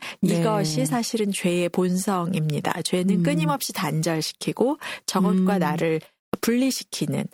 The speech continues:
Speaker 1: 네.
Speaker 2: 하나님과 우리를 분리시키는 역할을
Speaker 1: 음.
Speaker 2: 하듯이. 그래서 사실은 예수님께서 부활하셨고
Speaker 1: 음.
Speaker 2: 승천하시면서 우리에게 성령을 보내주셨던 이 사건은
Speaker 1: 음.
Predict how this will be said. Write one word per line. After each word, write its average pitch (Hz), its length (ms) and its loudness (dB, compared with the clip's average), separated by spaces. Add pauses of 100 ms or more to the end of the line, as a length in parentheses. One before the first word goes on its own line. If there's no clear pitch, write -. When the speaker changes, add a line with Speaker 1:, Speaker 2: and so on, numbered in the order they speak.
Speaker 1:
네. 175 160 2
Speaker 2:
하나님과 302 720 0
우리를 160 320 0
분리시키는 170 760 -2
역할을 143 540 -2
Speaker 1:
음. 185 100 2
Speaker 2:
하듯이. 160 480 0 (360)
그래서 196 600 0 (380)
사실은 247 680 0 (240)
예수님께서 254 840 0
부활하셨고 214 1200 0 (140)
Speaker 1:
음. 202 140 4
Speaker 2:
승천하시면서 220 1080 0
우리에게 180 520 2
성령을 311 720 0
보내주셨던 175 1000 0
이 151 80 0
사건은 185 760 0
Speaker 1:
음. 185 420 2